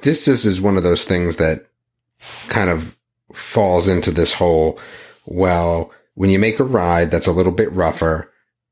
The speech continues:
not everyone likes it, and it doesn't necessarily get the same sort of chance as some other stuff at Disney per se, for me. That's like, that's when we talk about the, you know, what would happen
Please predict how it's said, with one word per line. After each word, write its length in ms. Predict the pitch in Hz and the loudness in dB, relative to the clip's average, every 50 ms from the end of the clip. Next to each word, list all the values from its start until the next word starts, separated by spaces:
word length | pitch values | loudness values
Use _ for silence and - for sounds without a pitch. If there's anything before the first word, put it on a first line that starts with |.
| _ _ _ | _ _ _
not 280 | 101 98 92 90 90 | 0 0 2 2 2
everyone 380 | 90 95 92 110 120 123 127 120 | 2 2 2 4 2 4 4 2
likes 340 | 104 87 85 - - - - | 2 2 0 -2 -4 -4 -2
it, 220 | 82 82 82 - _ | -2 -2 -4 -6 _
and 120 | 95 90 | -2 0
it 180 | 87 85 85 82 | 0 0 0 0
doesn't 300 | 90 87 82 92 - 90 | 0 0 0 0 -2 0
necessarily 960 | 92 90 - - - - - 107 92 87 87 85 82 80 85 85 82 80 78 | 0 -2 0 -2 -2 0 0 2 2 2 2 2 0 0 0 2 2 0 -2
get 300 | 76 - 80 92 - - | -2 -2 -2 -2 -2 -2
the 100 | - 80 | -2 -2
same 420 | - - - 90 87 85 82 82 82 | -2 0 0 0 0 0 0 -2 -2
sort 380 | - - - 82 82 80 80 80 | -2 -4 -2 -2 -2 -2 -2 -2
of 520 | 80 78 78 78 78 76 76 76 - - _ _ _ _ _ _ _ _ _ _ _ _ _ _ _ _ _ _ _ _ _ _ _ _ _ _ _ _ _ _ _ _ - - - - | -2 0 0 0 -2 -4 -6 -8 -14 -18 _ _ _ _ _ _ _ _ _ _ _ _ _ _ _ _ _ _ _ _ _ _ _ _ _ _ _ _ _ _ _ _ -20 -20 -14 -6
chance 600 | - - - 107 87 78 - - - - - - _ _ _ - | -4 -2 0 0 -2 -2 -4 -8 -10 -10 -12 -14 _ _ _ -2
as 200 | 95 87 82 - | -2 0 0 0
some 220 | - 85 80 80 | 0 0 0 0
other 520 | - 87 82 82 80 80 78 76 - - _ _ _ _ _ _ _ - | -2 -2 0 0 0 0 0 -2 -6 -12 _ _ _ _ _ _ _ -2
stuff 360 | - - - 80 76 - - | -2 0 0 0 -2 -2 -6
at 180 | 78 69 - | -8 -8 -6
Disney 300 | - 85 78 - 78 76 | -6 -6 -4 -4 -8 -10
per 160 | - - - - | -10 -10 -10 -8
se, 320 | - - 67 - - - _ | -8 -8 -8 -10 -14 -18 _
for 200 | - - 101 101 | -4 -2 0 0
me. 300 | 95 87 76 - - - _ _ _ | 2 0 -2 -4 -10 -14 _ _ _
That's 320 | - 92 90 - - - 95 | 0 0 0 0 -2 -2 0
like, 180 | 95 90 85 - | 0 -2 0 0
that's 400 | - 95 92 - - - - 90 | 0 0 0 -2 -4 -4 -4 -2
when 140 | 101 98 95 | 0 2 2
we 80 | 90 | 2
talk 240 | 90 104 95 - - | 2 0 0 -2 -2
about 260 | 85 95 87 85 - | -2 0 -2 0 0
the, 160 | - 90 87 85 | 0 0 0 2
you 100 | 87 85 | 0 -2
know, 100 | 80 80 | -2 0
what 200 | 82 90 92 82 | 0 0 0 0
would 120 | 90 82 | -2 -2
happen 460 | - 95 90 85 - 90 85 85 80 | 0 0 -2 0 -2 -2 -4 -4 -6